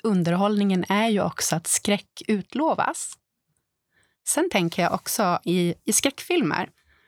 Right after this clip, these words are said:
då är det ju liksom mycket klyschor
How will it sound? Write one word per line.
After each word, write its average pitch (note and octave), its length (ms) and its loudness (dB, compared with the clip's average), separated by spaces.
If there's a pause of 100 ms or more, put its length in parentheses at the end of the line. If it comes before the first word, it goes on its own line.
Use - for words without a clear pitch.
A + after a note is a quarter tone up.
(280)
då - 100 -4
är C#4+ 280 0
det F3+ 100 0
ju D#3+ 140 0
liksom E3+ 760 -2 (300)
mycket F3 720 0
klyschor E3+ 680 0